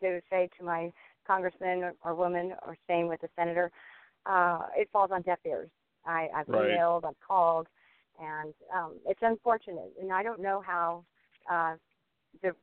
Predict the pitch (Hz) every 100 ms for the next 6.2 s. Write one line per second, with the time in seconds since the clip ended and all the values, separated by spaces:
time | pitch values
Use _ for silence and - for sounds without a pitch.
0 | _ 196 - 226 220 175 165 170 - -
1 | 170 170 170 190 196 190 190 202 _ _
2 | _ _ _ _ 170 143 156 160 - 151
3 | 151 151 - 160 165 160 156 151 147 160
4 | 165 160 156 151 151 - _ - _ -
5 | 180 190 180 - 196 180 165 160 160 175
6 | 175 175